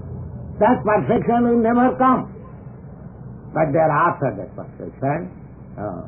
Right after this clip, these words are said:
dismantling and building. And after fifty years, they will dismantle this building and prepare another kind of building. Uh, that will be... at that time, further material advancement will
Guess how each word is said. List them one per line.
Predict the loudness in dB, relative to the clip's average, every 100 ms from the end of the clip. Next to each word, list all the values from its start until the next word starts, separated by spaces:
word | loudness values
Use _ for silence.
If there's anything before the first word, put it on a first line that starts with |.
| -14 -16 -16 -4 2
dismantling | 2 2 0 -2 0 0 0 -4 0
and | 2 4
building. | 2 2 -8 -10
And | -4 -2 0
after | -2 -2 -4 -2
fifty | -2 0 0
years, | 0 0
they | -2
will | 0 0
dismantle | 0 -2 -2 -2 -2
this | -2 -2 -2
building | -2 -2 -4 -6 -12 -14 -14 -8
and | -6 -4
prepare | -4 0 2 2 2
another | 0 0
kind | 0 2 2
of | 2
building. | 2 2 0 -2 -10 -16 -16 -14 -4
Uh, | -2 -2 -4 -6 0
that | 2
will | 4 4
be... | 2 -2 -10 -14 -16 -6
at | -2
that | 2 0 2
time, | 0 2 0 0
further | 0 2 4 2
material | 2 0 0 0 0 -2
advancement | -2 -2 -2 -2 0
will | 0